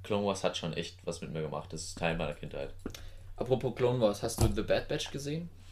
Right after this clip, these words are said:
Speaker 1: Ja, aber noch nicht die letzten vier oder fünf Folgen. Ich kam
Speaker 2: Ich
Speaker 1: nicht
Speaker 2: hab
Speaker 1: mehr
Speaker 2: The
Speaker 1: dazu.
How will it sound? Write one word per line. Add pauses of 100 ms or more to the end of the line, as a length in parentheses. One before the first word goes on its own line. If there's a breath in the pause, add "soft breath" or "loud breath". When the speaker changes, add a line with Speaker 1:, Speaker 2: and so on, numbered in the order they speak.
(220 soft breath)
Speaker 1:
Ja,
aber
noch
nicht
die
letzten
vier
oder
fünf
Folgen.
Ich
kam
Speaker 2:
Ich
Speaker 1:
nicht
Speaker 2:
hab
Speaker 1:
mehr
Speaker 2:
The
Speaker 1:
dazu.